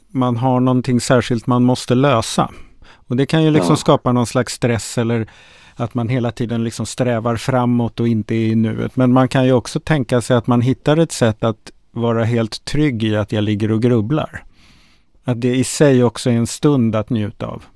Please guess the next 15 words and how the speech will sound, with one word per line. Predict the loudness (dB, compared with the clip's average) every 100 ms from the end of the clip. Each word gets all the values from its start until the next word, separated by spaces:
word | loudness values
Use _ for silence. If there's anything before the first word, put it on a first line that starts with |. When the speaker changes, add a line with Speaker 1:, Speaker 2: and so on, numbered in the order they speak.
| _ _ _ _
Speaker 1:
Att | -14 -8
det |
inte | -8 -6 -4
måste | -4 -4 -6 -4
vara | -2 -2
liksom | -4 -6 -6 -8
förknippat | -8 -4 -4 -4 -6 -4
med | -4 -4 -6
ett | -8
krav | -4 0 0 -2 -6
på | -6
att | -4
lösa | -2 -4 -4 -6
något | -8 -8
särskilt. | -12 -14 -16 -16 -18